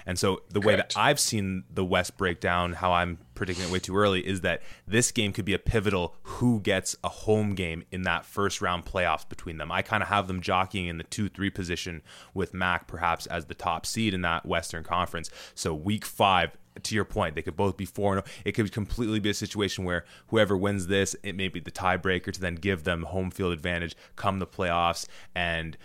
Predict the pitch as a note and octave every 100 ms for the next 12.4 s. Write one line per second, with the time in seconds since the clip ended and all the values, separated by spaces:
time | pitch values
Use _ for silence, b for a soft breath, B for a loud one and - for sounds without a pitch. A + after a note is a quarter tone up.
0 | b b F#2 F2+ F2+ G2 G#2+ G2+ G2 F2+
1 | - - G2+ G2 G2 F#2+ F#2+ F#2+ - F#2+
2 | F#2+ F2+ F2+ E2+ D2+ b b b - F2+
3 | D2+ - - - - G#2 G2+ G2 G2 F2+
4 | - G#2 G2+ F#2 F2+ - - - B2+ A2+
5 | F2+ G2 F#2+ - F#2+ G2 - A2 G#2 G2
6 | - - G2+ - - F#2+ E2+ F2 E2+ E2
7 | E2 E2+ E2+ E2+ F2+ F2 G2 F2+ F2 F#2
8 | F2 F2 E2 B B B G2 F#2+ G2+ F#2+
9 | F#2+ F#2+ - F#2+ F2 E2+ - F#2 F2+ E2+
10 | - F2 E2+ E2 D#2 D2 F#2 F2+ F#2+ -
11 | F#2 F2+ E2+ E2+ E2 E2 F2 F#2+ E2+ D#2+
12 | - F#2 F2 D#2